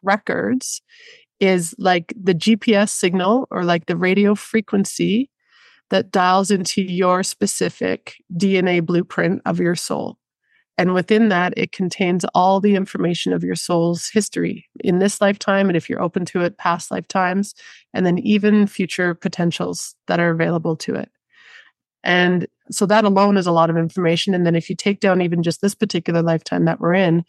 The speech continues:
how the, how the, the, I'm, I'm not a scientist, but, but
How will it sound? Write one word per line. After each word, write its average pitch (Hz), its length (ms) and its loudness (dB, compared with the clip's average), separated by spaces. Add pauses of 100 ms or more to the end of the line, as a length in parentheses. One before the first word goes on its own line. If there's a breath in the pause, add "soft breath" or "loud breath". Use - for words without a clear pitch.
(640 loud breath)
how 196 220 0
the, 185 300 -2
how 185 220 -2
the, 175 300 0 (200)
the, 180 140 -6 (360)
I'm, 170 220 0
I'm 190 100 0
not 185 140 2
a 170 60 0
scientist, 190 680 0
but, - 320 -2
but - 160 -2